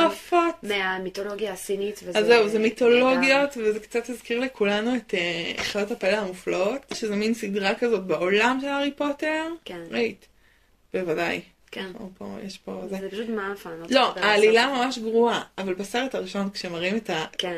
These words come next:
Speaker 1: התוך של התיק שלו עם כל
Speaker 2: כן,
Speaker 1: החיות
Speaker 2: כן,
Speaker 1: המופלאות,
Speaker 2: כן, נכון.
Speaker 1: אסתטית זה קצת הזכיר את זה.
Speaker 2: נכון.
Speaker 1: אין שם עלילה
Speaker 2: אה,
Speaker 1: של
Speaker 2: יש שם,
Speaker 1: אוריה
Speaker 2: זה
Speaker 1: לציון.
Speaker 2: מאוד יפה איך הם מחיים כזה מלא חיות מיתולוגיות ציניות ממש מדליקות, וזה גם מעניין, כאילו, כי כן, לכולנו עבר בראש גם קצת, אה,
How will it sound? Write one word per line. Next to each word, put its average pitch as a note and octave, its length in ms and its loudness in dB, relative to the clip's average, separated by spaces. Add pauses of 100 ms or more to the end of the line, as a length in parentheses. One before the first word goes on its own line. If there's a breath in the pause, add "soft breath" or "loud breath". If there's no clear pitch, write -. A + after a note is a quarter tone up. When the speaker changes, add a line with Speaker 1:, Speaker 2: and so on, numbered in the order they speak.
(100)
Speaker 1:
התוך B3+ 320 -2
של F#3+ 160 -2
התיק F#3+ 300 -2
שלו A3+ 140 0
עם F#3+ 180 -6
כל A3+ 180 0
Speaker 2:
כן, A3 120 2
Speaker 1:
החיות G3+ 200 2
Speaker 2:
כן, A3+ 100 0
Speaker 1:
המופלאות, C#4 360 0
Speaker 2:
כן, - 60 -20 (180 loud breath)
נכון. - 200 -12
Speaker 1:
אסתטית C4+ 480 0
זה F#3+ 100 -4
קצת F#3+ 300 -6
הזכיר F3 380 0
את D3 80 -2
זה. - 60 -16 (240)
Speaker 2:
נכון. G3+ 320 -4
Speaker 1:
אין B3+ 120 0
שם C4+ 160 2
עלילה E3+ 380 2
Speaker 2:
אה, - 60 0
Speaker 1:
של F3+ 160 2
Speaker 2:
יש - 80 4
שם, D#4+ 60 2
Speaker 1:
אוריה G3 320 0
Speaker 2:
זה F#3 140 -2
Speaker 1:
לציון. E3+ 180 -2
Speaker 2:
מאוד B3+ 180 0
יפה C#4 240 -4
איך G#3 200 -2
הם G3 260 -4
מחיים G3 480 -4
כזה G3+ 220 -6
מלא F3 180 -8
חיות F3+ 300 -6
מיתולוגיות F3+ 580 -8
ציניות F3 560 -12
ממש E3+ 340 -12
מדליקות, G3+ 400 -8 (600 loud breath)
וזה A3+ 220 0
גם B3 120 4
מעניין, C4+ 560 0
כאילו, B3+ 360 -2 (920)
כי A3 260 -6
כן, B3 240 0
לכולנו C4 340 0
עבר G#3 220 -2
בראש F3+ 320 -4
גם F3+ 180 -8
קצת, - 380 -10
אה, F3+ 60 -2